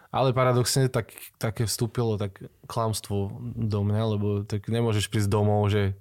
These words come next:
vieš čo, máme na dnes hulím a je to v poriadku. <laughs>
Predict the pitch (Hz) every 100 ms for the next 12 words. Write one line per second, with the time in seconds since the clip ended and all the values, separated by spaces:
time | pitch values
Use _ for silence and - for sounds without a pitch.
0 | - - - - - - _ 117 - 117
1 | 113 113 110 110 107 98 - 98 107 113
2 | 113 113 101 98 95 95 101 110 - 95
3 | - 104 104 - 110